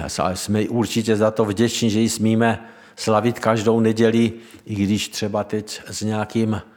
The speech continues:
omezením, ale stalo se, že jsme ji někteří slavili i ve všední den, takže jsme ji mohli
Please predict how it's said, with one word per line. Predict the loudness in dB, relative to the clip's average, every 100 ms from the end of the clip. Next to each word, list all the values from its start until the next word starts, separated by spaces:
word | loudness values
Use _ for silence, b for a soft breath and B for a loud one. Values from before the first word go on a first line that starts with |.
| b b b b -2
omezením, | 2 4 4 4 4 2 2 -2 -10 b b b b b b
ale | -2 2 2 2 -2 -14 -20 b b b b _ _ _ _ _ _ _
stalo | -20 -8 2 4 4
se, | 4 2
že | 4 2 2 -4
jsme | -8 -2
ji | 0
někteří | 2 2 0 2 0 0 -4
slavili | -4 2 2 2 0
i | 0 0 0 0 B B B B
ve | -2
všední | 0 0 0 0 2
den, | 2 2 -2 -6
takže | -8 -6
jsme | -6 -2
ji | 0 0 -4 B
mohli | -2 0 2 0